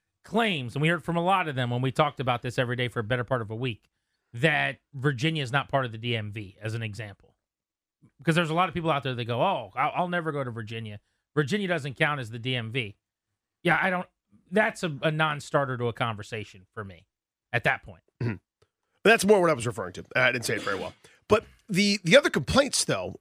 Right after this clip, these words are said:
Speaker 2: that you would kinda go through, and he's trying to address those. And I think actually does a pretty darn good job here.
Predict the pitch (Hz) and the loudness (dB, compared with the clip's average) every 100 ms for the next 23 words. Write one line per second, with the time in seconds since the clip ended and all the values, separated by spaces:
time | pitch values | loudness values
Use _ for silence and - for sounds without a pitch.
0 | - 143 - 143 147 - 151 120 170 277 | -2 -2 0 0 0 0 0 4 4 2
1 | - 107 95 117 _ _ _ - 165 170 | -2 -6 -8 -10 _ _ _ 2 4 6
2 | 147 214 - 170 156 165 214 143 269 - | 4 2 2 4 4 6 4 6 6 4
3 | 151 90 - - - 156 156 202 196 170 | 0 -2 -8 -18 0 4 6 6 6 4
4 | - 147 127 - 170 160 156 151 123 139 | 4 2 2 2 4 4 4 2 2 2
5 | 113 101 82 | 0 -8 -10